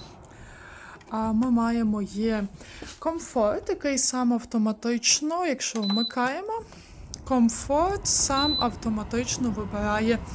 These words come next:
рівень, е, нижчий, е, цього витягування.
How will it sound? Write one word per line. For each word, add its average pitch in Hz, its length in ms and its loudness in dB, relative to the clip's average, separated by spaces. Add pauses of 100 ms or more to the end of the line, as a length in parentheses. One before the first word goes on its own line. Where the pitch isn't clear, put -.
(320)
рівень, 220 460 4 (120)
е, 214 240 4
нижчий, 233 720 2 (800)
е, 233 420 -2
цього 269 420 0
витягування. 277 800 -4